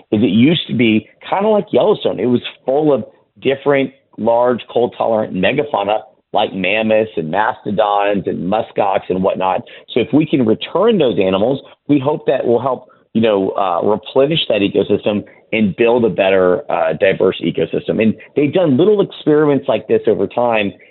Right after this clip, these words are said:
including, uh, in, uh, a place called Pleistocene Park, where they've reintroduced cold-tolerant megafauna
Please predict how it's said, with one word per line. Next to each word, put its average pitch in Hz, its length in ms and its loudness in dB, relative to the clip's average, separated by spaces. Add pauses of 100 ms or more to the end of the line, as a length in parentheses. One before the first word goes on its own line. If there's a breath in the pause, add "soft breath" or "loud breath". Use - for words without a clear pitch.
(140 soft breath)
including, 123 720 0
uh, 95 340 0 (100)
in, 101 460 0
uh, 90 200 0
a 92 60 0
place 110 240 -2
called 95 200 -2
Pleistocene 98 520 -4
Park, 151 440 -2 (260 soft breath)
where 120 100 2
they've 113 280 2
reintroduced 113 680 0
cold-tolerant 107 800 -2
megafauna 104 540 -2